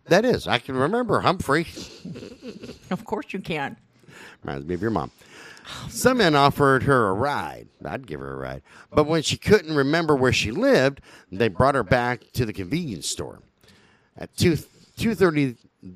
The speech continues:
Speaker 1: that day, her naked and partially frozen body was found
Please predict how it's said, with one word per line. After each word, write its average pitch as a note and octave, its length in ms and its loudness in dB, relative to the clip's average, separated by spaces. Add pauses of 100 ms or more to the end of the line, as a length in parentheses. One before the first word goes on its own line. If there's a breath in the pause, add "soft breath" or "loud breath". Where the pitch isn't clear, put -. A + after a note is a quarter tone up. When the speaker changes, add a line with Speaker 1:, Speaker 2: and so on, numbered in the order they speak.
(140)
Speaker 1:
that F#2 400 0
day, F#2 500 -4 (120)
her F2+ 160 -6
naked C#3+ 640 -4 (680)
and F2+ 240 -12
partially C#3+ 560 0
frozen A2+ 460 -2
body F2+ 520 0 (320 loud breath)
was G2+ 200 -4
found C#2+ 560 0